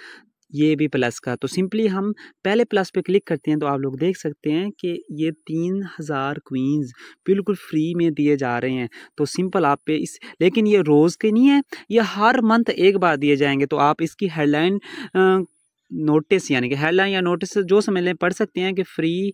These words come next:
for one time in one month। तो इस तरीके से आप इसको यूज़ कर सकते हैं। तो इस तरीके से डायमंड ही दिए जा रहे हैं। तो देख सकते हैं कि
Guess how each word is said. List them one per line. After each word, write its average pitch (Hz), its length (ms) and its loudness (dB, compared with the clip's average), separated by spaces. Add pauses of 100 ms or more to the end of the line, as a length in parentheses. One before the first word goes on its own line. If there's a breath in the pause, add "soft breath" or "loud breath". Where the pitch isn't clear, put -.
(340 loud breath)
for 139 300 0
one 156 200 0
time 151 260 -4 (600)
in 151 340 -4
one 123 180 -6
month। 110 160 -12 (500)
तो 156 100 -6
इस 185 160 -6
तरीके 156 260 -4
से 151 140 -8
आप 135 240 -4 (160)
इसको 151 460 -8
यूज़ 135 340 -10
कर 131 140 -8
सकते 117 340 -14
हैं। 113 140 -6 (400 loud breath)
तो 127 300 0
इस 175 160 -8
तरीके 240 300 -2
से 240 240 2
डायमंड 185 380 0
ही 240 140 0
दिए 226 200 -2
जा 220 180 -2
रहे 220 120 -6
हैं। 226 160 -4 (220 soft breath)
तो 147 80 -2
देख 160 200 0
सकते 147 260 -6
हैं 156 100 0
कि - 80 -8